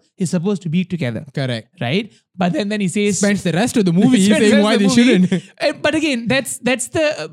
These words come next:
Speaker 1: brilliance of, of the writing, because till that point, you are still not sure why they're not together.
Speaker 2: Correct.
Speaker 1: Because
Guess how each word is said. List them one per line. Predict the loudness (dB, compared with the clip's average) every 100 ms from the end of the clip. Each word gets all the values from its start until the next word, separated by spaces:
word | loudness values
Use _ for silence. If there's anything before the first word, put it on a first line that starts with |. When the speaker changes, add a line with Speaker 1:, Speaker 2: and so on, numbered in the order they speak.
| -8
Speaker 1:
brilliance | -6 -2 0 2 2 0 -4 -4
of, | -4 -2
of | -4 -4 -4 -2
the | -2
writing, | -2 -2 -2 -2 -4 _ _ -8
because | -4 -2 -4 -8 _ _ _ -6
till | -4 -2
that | -2 -4 -4
point, | -4 -2 -2
you | 0
are | 0
still | 0 -2 -2
not | -2 -4
sure | -2 0 0 -2
why | -2 0 0 0
they're | 0 0
not | -2 -4
together. | -2 -2 -2 -6 _ -8
Speaker 2:
Correct. | -4 -4 -8 -6
Speaker 1:
Because | -2 -2 -4